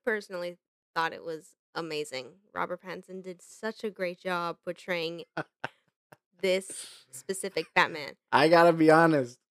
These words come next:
Speaker 2: I was afraid I was gonna see a sparkly Batman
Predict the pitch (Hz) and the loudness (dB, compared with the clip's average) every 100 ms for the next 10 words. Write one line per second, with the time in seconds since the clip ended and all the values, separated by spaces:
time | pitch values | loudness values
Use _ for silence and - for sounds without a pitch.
0 | _ _ _ _ 123 143 160 160 - 160 | _ _ _ _ 2 4 4 0 0 4
1 | 175 147 127 127 135 135 123 135 127 - | 6 6 4 2 -2 -6 -8 -8 -8 -10
2 | _ 131 139 139 143 135 135 147 135 120 | _ -2 -2 -4 -6 -2 2 2 2 0
3 | 113 | -2